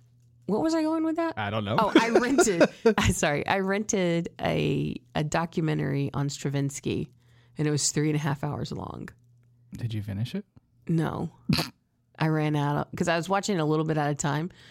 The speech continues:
Speaker 1: and then I had to rent it again. But it's only two ninety-nine to rent, so I guess that's not too bad. But, um, just, like,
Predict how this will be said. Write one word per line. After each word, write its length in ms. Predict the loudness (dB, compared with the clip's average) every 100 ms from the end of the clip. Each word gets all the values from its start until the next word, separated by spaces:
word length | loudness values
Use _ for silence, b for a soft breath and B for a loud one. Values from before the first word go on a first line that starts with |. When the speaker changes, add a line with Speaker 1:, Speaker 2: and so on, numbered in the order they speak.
| B B
Speaker 1:
and 160 | -4 -2
then 120 | 0
I 100 | 0
had 160 | 0 0
to 80 | 0
rent 260 | 0 0
it 80 | -2
again. 240 | -2 -2 0
But 120 | -2
it's 100 | 0
only 200 | 0 0
two 220 | 0 0
ninety-nine 540 | 0 0 -2 -2 -2 0
to 80 | 0
rent, 360 | 0 -2 -4
so 140 | -4 -2
I 60 |
guess 180 | 0 -2
that's 220 | -4 -6
not 160 | -6 -4
too 120 | -4
bad. 380 | -2 -2 -2 -4 -10 B B B B
But, 260 | -4 -2 -4 -14 _
um, 480 | -8 -6 -6 -8 -10 -16 _ _ _ _ _ _ _ _ -12 -2
just, 400 | 0 0 -2 -2
like, 200 | -2